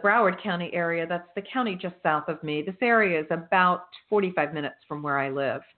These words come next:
And it's been, it's been for me to listen to how people have been responding to this experience. And so I wanted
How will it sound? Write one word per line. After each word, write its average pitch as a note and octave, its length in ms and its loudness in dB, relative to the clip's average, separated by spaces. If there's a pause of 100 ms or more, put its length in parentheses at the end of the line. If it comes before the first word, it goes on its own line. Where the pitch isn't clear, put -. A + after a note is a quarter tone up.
(720)
And G#3 460 4 (640)
it's C#4+ 300 -2
been, C4+ 500 0 (100)
it's B3+ 160 -2 (1120)
been F#3+ 160 -10
for G#3 100 2
me G3 600 2 (480)
to F#3+ 720 4 (260)
listen B3 600 0 (140)
to F3 600 -2
how E3+ 580 0
people A3 360 -2
have F#3 320 -4
been E3+ 260 -4
responding - 1700 -8 (420)
to A3 100 0
this F#3 180 2
experience. C#3+ 680 -4 (600)
And A#3+ 240 4
so C4+ 160 6
I B3 80 4
wanted E4+ 300 -2